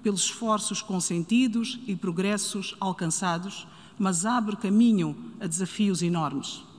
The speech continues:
Assim, lançamos desta alta tribuna um veemente apelo de apoio da comunidade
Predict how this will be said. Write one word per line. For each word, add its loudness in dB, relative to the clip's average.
Assim, 0
lançamos 2
desta -2
alta 0
tribuna 0
um 4
veemente 4
apelo 2
de 0
apoio 0
da -2
comunidade 2